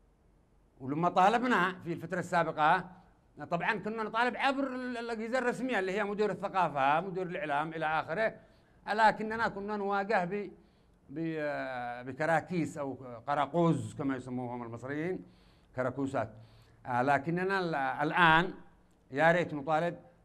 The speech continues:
بس بدون، بدون توسل، بدون شيء، لكن نطالب لأنه عندنا، آه، الأستاذ عبد الخالق سيف، أنا أعرفه، آخر من عرفه من اليمنيين أنا على ما يبدو من مثقفي تعز، آه، لكنه رجل يعتمد عليه ويثق به.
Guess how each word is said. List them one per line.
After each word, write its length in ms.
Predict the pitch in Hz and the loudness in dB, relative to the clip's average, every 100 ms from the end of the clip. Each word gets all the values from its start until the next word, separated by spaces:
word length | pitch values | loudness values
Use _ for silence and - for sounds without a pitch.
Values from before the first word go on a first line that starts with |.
| 120 | -6
بس 280 | 151 - 156 | -6 -4 -8
بدون، 380 | 127 127 147 | -6 -4 -4
بدون 240 | 135 127 135 | -4 -4 -4
توسل، 420 | 131 139 - 147 | -6 -8 -6 -8
بدون 260 | 120 127 123 | -6 -6 -6
شيء، 220 | 123 104 - _ _ _ 117 | -8 -12 -16 _ _ _ -4
لكن 400 | 127 139 156 139 | 0 0 0 -4
نطالب 340 | 131 139 151 | -2 -2 -2
لأنه 280 | 123 135 135 | -4 -4 -4
عندنا، 400 | 123 123 151 151 - | -4 -4 -4 -6 -10
آه، 540 | 117 110 104 101 98 | -10 -10 -10 -12 -12
الأستاذ 300 | 117 117 151 | -12 -8 -8
عبد 140 | 120 123 | -6 -8
الخالق 360 | 120 135 139 | -2 -2 -2
سيف، 280 | - 147 185 180 - - - | -4 -2 -2 -4 -16 -20 -8
أنا 100 | 123 | -4
أعرفه، 420 | 113 104 117 131 - | -4 -4 -6 -8 0
آخر 360 | 196 160 160 | 2 4 2
من 140 | 143 135 | -2 -2
عرفه 300 | 131 127 147 | -4 -4 -4
من 120 | 135 | -2
اليمنيين 680 | 127 131 139 160 170 165 - - - | -2 -2 0 2 0 -4 -12 -8 -2
أنا 140 | 143 | 0
على 280 | 110 95 110 | 0 0 -2
ما 120 | 110 | -2
يبدو 240 | 104 101 101 110 | -4 -6 -8 -10
من 100 | 113 | -10
مثقفي 400 | 113 113 104 107 | -8 -8 -8 -8
تعز، 360 | 101 95 - - - - - - _ _ | -10 -10 -10 -18 -20 -20 -20 -20 _ _
آه، 180 | 113 113 | -4 0
لكنه 840 | 131 135 139 165 165 180 185 135 | 4 4 2 0 2 2 0 -2
رجل 500 | 135 135 156 170 156 | 0 2 4 4 4
يعتمد 600 | 147 123 120 107 143 151 | 4 2 0 -4 -2 0
عليه 400 | 143 156 185 226 - - - | 2 4 6 4 -2 -14 -14
ويثق 500 | 127 131 139 160 175 | -2 -2 0 0 0
به. 260 | 120 156 - | 0 -2 -2